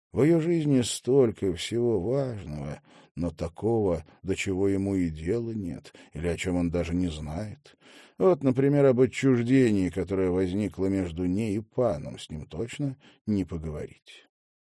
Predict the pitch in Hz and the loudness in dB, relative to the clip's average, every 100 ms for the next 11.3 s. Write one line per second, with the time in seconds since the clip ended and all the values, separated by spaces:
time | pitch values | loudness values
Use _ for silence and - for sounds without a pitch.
0 | _ 95 151 190 - - 147 147 143 127 | _ 2 4 4 2 6 8 8 8 4
1 | - 90 139 131 101 - 90 85 139 143 | -2 0 4 4 4 0 0 2 4 4
2 | 131 110 - 143 135 113 - - 127 104 | 4 2 -2 -2 0 0 0 2 2 2
3 | 98 80 - - - 131 143 120 - - | 0 -2 -6 -10 0 6 6 6 -2 -20
4 | _ _ _ - - 104 120 87 73 58 | _ _ _ -16 -10 -8 -6 -6 -8 -10
5 | 64 - _ _ - - - 92 92 147 | -12 -16 _ _ -20 -18 -14 -4 0 0
6 | 143 135 123 110 80 87 - - _ _ | 0 -4 -4 -6 -6 -12 -14 -20 _ _
7 | _ 90 87 107 131 127 95 80 - 98 | _ -6 -4 -4 -4 -4 -4 -4 -10 -12
8 | _ _ - 76 - 71 - 65 71 - | _ _ -12 -12 -12 -14 -12 -12 -12 -14
9 | _ _ _ _ _ _ _ _ - 104 | _ _ _ _ _ _ _ _ 0 2
10 | 147 226 214 101 - - 104 80 87 98 | 4 2 0 0 -4 -2 -4 -2 -2 -2
11 | - 98 | -2 0